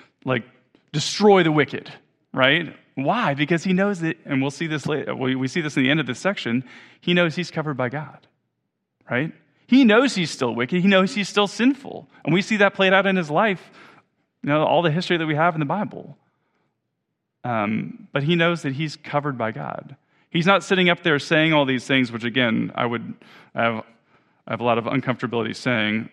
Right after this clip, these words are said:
things that, like, "Judge me according to my righteousness and my integrity." Right? But he knows he's covered by God. He's not saying, "I'm a perfect person, so you can judge me because I have no problems."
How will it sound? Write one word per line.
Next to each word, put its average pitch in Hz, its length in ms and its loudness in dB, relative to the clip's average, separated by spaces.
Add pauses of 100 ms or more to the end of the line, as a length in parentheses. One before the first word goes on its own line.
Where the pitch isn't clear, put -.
things 120 200 -2
that, 117 80 -4
like, 123 180 -2
"Judge 165 240 2
me 185 120 4
according 165 300 2
to 143 60 2
my 135 200 4
righteousness - 960 -4
and 120 120 -2
my 131 180 2
integrity." 127 880 -4 (1600)
Right? 135 100 -4
But 139 80 -6
he 139 60 2
knows 139 240 0
he's 131 140 -10
covered 135 340 -6
by 101 180 -10
God. 101 460 -14
He's 113 120 -12
not 123 160 -4
saying, 123 360 -2
"I'm 131 180 0
a 123 60 0
perfect - 380 -4
person, 123 320 -4
so 123 100 -6
you 127 80 -2
can 131 160 0
judge 143 240 2
me 113 80 0
because 113 260 -6
I 117 160 -6
have 117 280 -2
no 104 160 -2
problems." - 1040 -8